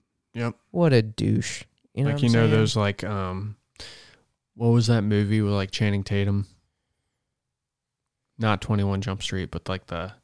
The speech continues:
Speaker 1: Magic Mike. You know how
Speaker 2: Oh,
Speaker 1: they wear,
Speaker 2: yeah,
Speaker 1: just
Speaker 2: yeah,
Speaker 1: wear
Speaker 2: yeah.
Speaker 1: the bow tie and
Speaker 2: Yeah, yeah, that's just
Speaker 1: douchey shit.
Speaker 2: Yeah.
Speaker 1: Now
Speaker 2: They just had the body, the build. Look
Speaker 1: Yeah.
Speaker 2: who also has the body and build.
Speaker 1: Mm-hmm.
Speaker 2: You know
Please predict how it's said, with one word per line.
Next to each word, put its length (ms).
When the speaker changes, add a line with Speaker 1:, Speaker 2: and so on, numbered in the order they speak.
Speaker 1:
Magic 320
Mike. 360
You 100
know 80
how 100
Speaker 2:
Oh, 20
Speaker 1:
they 100
wear, 180
Speaker 2:
yeah, 60
Speaker 1:
just 120
Speaker 2:
yeah, 60
Speaker 1:
wear 80
Speaker 2:
yeah. 40
Speaker 1:
the 80
bow 220
tie 520
and 220
Speaker 2:
Yeah, 480
yeah, 460
that's 200
just 380
Speaker 1:
douchey 320
shit. 400
Speaker 2:
Yeah. 320
Speaker 1:
Now 420
Speaker 2:
They 140
just 200
had 240
the 60
body, 480
the 120
build. 600
Look 120
Speaker 1:
Yeah. 180
Speaker 2:
who 160
also 320
has 200
the 100
body 360
and 140
build. 340
Speaker 1:
Mm-hmm. 240
Speaker 2:
You 60
know 100